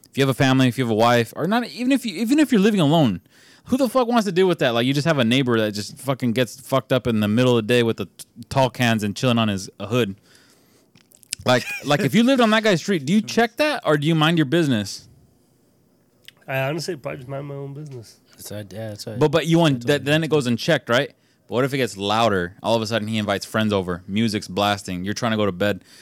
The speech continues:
Speaker 1: 'cause you have a job. This f-, piece of shit's living off the government. <laughs> Do you still mind your business or do you check it?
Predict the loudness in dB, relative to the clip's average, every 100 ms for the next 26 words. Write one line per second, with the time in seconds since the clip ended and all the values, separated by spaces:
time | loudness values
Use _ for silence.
0 | _ -8 -2 0 0 0 0 0 -6 -10
1 | -20 -6 -4 -4 -4 -4 -2 -2 -2 -4
2 | -4 -2 -2 -2 -6 -10 _ _ -16 -2
3 | 0 0 2 2 2 0 0 2 0 2
4 | 0 0 -4 -6 -6 -4 -4 -4 -12